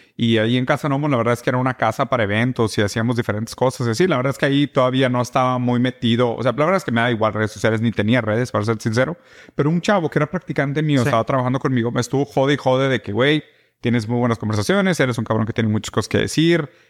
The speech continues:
Speaker 1: es muy, eh, no sé, supongo que muy impresionante la manera como hablas y así". O sea,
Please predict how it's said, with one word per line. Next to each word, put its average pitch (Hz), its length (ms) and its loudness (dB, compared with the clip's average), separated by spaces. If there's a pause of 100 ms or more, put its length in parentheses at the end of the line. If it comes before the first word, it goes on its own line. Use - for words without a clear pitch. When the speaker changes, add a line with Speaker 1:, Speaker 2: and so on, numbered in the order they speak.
Speaker 1:
es 107 200 0
muy, 113 720 0
eh, 92 720 -6
no 110 160 -2
sé, 87 280 -4 (140)
supongo 107 320 -2
que 110 120 -2
muy 113 140 4
impresionante 117 540 -2
la 110 120 0
manera 104 220 0
como 107 300 -2
hablas 143 460 0
y 113 60 0
así". 185 280 0
O - 240 -20
sea, 131 180 0